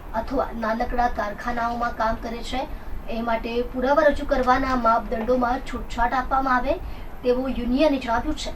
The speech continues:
પત્રમાં યુનિયને રાજ્ય સરકારને અનુરોધ કર્યો છે કે રત્ન કલાકારોનો રાજ્ય સ્તરે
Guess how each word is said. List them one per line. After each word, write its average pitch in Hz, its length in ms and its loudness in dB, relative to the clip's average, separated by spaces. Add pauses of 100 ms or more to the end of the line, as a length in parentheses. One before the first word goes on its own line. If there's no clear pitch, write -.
(140)
પત્રમાં 262 460 2
યુનિયને 269 420 2
રાજ્ય 247 240 0
સરકારને 254 380 -2
અનુરોધ 233 360 -2
કર્યો 247 280 -2
છે 254 180 -4
કે 277 140 -2
રત્ન 240 200 -6
કલાકારોનો 226 580 0
રાજ્ય 220 380 -2
સ્તરે 240 360 -2